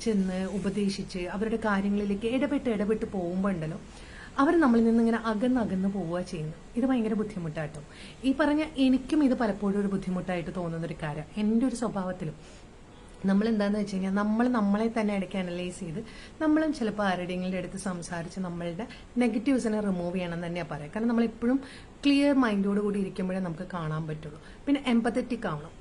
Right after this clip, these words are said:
ഞങ്ങളുടെ ഈ പ്രൊഫഷനിൽ സിമ്പതി എന്നുള്ളതല്ല വേണ്ട. ഒരാളുടെ പ്രശ്നം കേട്ടിട്ട് അവരുടെ കൂടെ കൂടെ കരയുക എന്നുള്ളതല്ല. അവരുടെ ആ വിഷമത്തിനെ മനസ്സിലാക്കി അവർക്കൊപ്പം നിൽക്കുക എന്നുള്ളതാണ് വേണ്ടത്.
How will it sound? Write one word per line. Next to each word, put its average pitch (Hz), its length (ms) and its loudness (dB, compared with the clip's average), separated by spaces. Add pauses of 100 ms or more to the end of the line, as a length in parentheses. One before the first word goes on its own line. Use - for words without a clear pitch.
ഞങ്ങളുടെ 196 360 0
ഈ 220 40 2
പ്രൊഫഷനിൽ 214 440 0
സിമ്പതി 240 560 2
എന്നുള്ളതല്ല 208 680 2
വേണ്ട. 151 260 -6 (340)
ഒരാളുടെ 269 360 4
പ്രശ്നം 254 380 0
കേട്ടിട്ട് 240 260 2
അവരുടെ 220 280 2
കൂടെ 240 200 2
കൂടെ 220 380 -2
കരയുക 226 300 2
എന്നുള്ളതല്ല. 196 480 0 (400)
അവരുടെ 196 260 -2
ആ 247 80 2
വിഷമത്തിനെ 233 560 2
മനസ്സിലാക്കി 254 720 2
അവർക്കൊപ്പം 226 500 0
നിൽക്കുക 202 340 -2
എന്നുള്ളതാണ് 185 580 -2
വേണ്ടത്. 151 380 -8